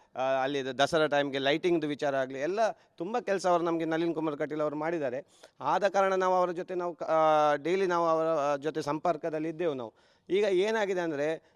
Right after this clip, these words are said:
ಈ ಬ್ರಿಜೇಶ್ ಚೌಟಾರ್ ಅವರು ಏನ್ ಮಾಡ್ತಿದ್ದಾರೆ ಅಂದ್ರೆ ಯಾರೆಲ್ಲ ನಳಿನ್ ಕುಮಾರ್ ಕಟೀಲ್ ಜೊತೆ ಇದ್ದಾರೆ ಅವರನ್ನೆಲ್ಲರನ್ನು ನಾವು, ನಮ್ಮನ್ನೆಲ್ಲ ಸೈಡ್‌ಲೈನ್ ಮಾಡ್ತಿದ್ದಾರೆ.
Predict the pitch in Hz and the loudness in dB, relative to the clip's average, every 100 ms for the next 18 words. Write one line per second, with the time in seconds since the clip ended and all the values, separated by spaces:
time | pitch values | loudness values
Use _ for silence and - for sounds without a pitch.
0 | - 165 175 175 151 - 143 139 156 214 | -10 -4 0 0 -4 -8 -16 -10 -4 -4
1 | 185 196 175 175 165 160 196 190 156 156 | -2 -4 -2 -2 0 0 0 0 0 -2
2 | 143 131 131 135 160 202 190 175 175 202 | -4 -4 -6 0 2 2 2 -2 -2 -4
3 | 190 175 175 160 170 175 151 160 170 160 | -6 -6 -8 -6 -6 -6 -4 -2 -2 2
4 | 175 156 143 151 147 160 208 214 208 208 | 4 4 4 2 2 0 2 2 2 -2
5 | 185 180 131 151 165 165 165 165 165 170 | -4 -4 -8 -8 -6 -6 -6 -6 -4 -4
6 | 175 160 127 127 117 120 | -4 -4 -6 -8 -10 -10